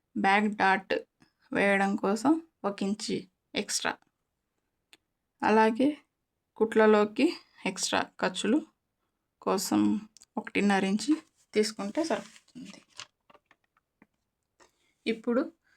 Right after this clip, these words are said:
చెస్ట్ లూజ్ తీసుకోవాలి. చెస్ట్ లూజ్ కోసం మెజర్‌మెంట్ బ్లౌజ్ బ్యాక్ సైడ్ ఇలా పరుచుకొని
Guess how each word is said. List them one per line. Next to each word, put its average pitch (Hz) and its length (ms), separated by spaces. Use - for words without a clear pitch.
చెస్ట్ - 440
లూజ్ 214 360
తీసుకోవాలి. 220 640
చెస్ట్ - 380
లూజ్ 220 360
కోసం 208 400
మెజర్‌మెంట్ 208 680
బ్లౌజ్ 285 440
బ్యాక్ 202 360
సైడ్ 208 360
ఇలా 196 140
పరుచుకొని 202 640